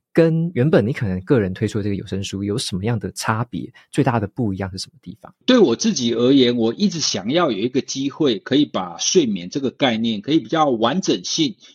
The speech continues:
Speaker 2: 有结构性的去把它描述完成。诶，因为很多人遇到的问题啊，其他的根源其实同样一个概念。哦，所以呢，如果我们可以有机会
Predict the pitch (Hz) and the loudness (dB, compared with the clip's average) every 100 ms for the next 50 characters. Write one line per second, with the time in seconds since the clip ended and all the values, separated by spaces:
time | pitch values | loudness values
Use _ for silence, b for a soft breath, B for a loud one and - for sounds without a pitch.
0 | _ 110 101 - 113 123 196 139 - 160 | _ -2 0 0 0 2 2 2 2 2
1 | 113 - - - 147 98 87 123 123 127 | 2 -4 -14 -2 0 0 -4 -2 0 -2
2 | 131 117 101 101 - 139 92 87 98 - | -4 -4 -4 -4 -4 -4 -4 -8 -10 -14
3 | - _ b b b 117 135 233 277 170 | -18 _ b b b -2 2 4 4 4
4 | 120 110 220 214 143 185 175 185 165 135 | 0 4 4 4 0 -2 0 2 2 2
5 | 131 139 175 139 107 - 101 104 104 110 | 0 2 0 0 -6 -10 -6 -4 -4 -6
6 | b b - - 233 214 - 190 185 180 | b b -8 0 2 2 2 2 2 2
7 | 120 90 _ - 135 175 160 - - 107 | 0 0 _ -2 0 2 -2 -2 -10 -4
8 | 151 156 120 113 101 - 131 101 113 107 | -4 -2 -4 -6 -6 -4 -6 -6 -6 -8
9 | - _ _ _ 139 - 254 233 143 139 | -10 _ _ _ 0 4 4 4 2 2
10 | 185 226 147 107 107 - 180 170 104 - | 4 4 4 0 -6 0 0 0 -6 -8
11 | 143 147 175 147 - | -10 -4 0 0 -2